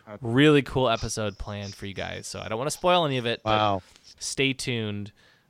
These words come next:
Speaker 1: Uh, we're gonna, we'll be releasing it in two weeks. So, uh,
Speaker 2: We've, we've done ten years of this show, the three
Speaker 1: can
Speaker 2: of
Speaker 1: you
Speaker 2: us.
Speaker 1: believe it? I,
Speaker 2: Wow.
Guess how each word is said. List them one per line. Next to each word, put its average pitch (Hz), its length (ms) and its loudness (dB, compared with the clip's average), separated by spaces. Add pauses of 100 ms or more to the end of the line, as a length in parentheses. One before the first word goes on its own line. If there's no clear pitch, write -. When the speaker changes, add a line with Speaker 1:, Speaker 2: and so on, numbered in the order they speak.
(100)
Speaker 1:
Uh, 95 340 -8
we're 104 120 -6
gonna, 107 120 -4
we'll 107 140 -4
be 117 140 -2
releasing 107 460 -6
it 104 180 -6
in 95 600 -10
two 110 220 -8
weeks. 101 420 -14
So, 107 360 -12 (540)
uh, 92 320 -10
Speaker 2:
We've, 156 200 2 (600)
we've 135 200 -2
done 127 320 0
ten 127 280 2
years 139 280 4
of 135 60 2
this 127 160 2
show, 139 260 6
the 131 120 4
three 113 180 2
Speaker 1:
can 131 80 6
Speaker 2:
of 139 60 4
Speaker 1:
you 151 60 4
Speaker 2:
us. 151 180 4
Speaker 1:
believe 101 180 -6
it? 123 220 -2 (880)
I, 117 320 4
Speaker 2:
Wow. 107 400 8